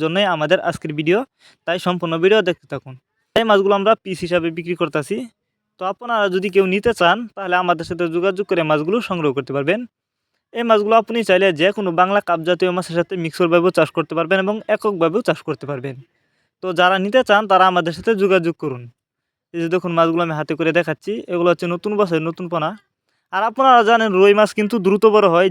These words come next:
যে কারণে রুই মাছ অল্প সময়ে চাষ করে বাজারজাত করা যায় এবং বাজারে রুই মাছের রয়েছে ভালো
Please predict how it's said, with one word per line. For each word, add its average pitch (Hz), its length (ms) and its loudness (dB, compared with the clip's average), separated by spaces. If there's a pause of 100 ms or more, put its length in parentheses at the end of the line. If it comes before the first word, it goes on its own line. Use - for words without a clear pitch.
যে 196 140 4
কারণে 214 300 4
রুই 175 180 4
মাছ 175 120 -2 (400)
অল্প 202 160 -4 (160)
সময়ে 190 280 0
চাষ 165 160 4
করে 220 120 4 (120)
বাজারজাত 190 360 0
করা 170 160 4
যায় 175 120 2
এবং 202 100 0 (120)
বাজারে 190 340 4
রুই 170 160 0
মাছের 165 240 -4
রয়েছে 160 200 0 (100)
ভালো 147 140 4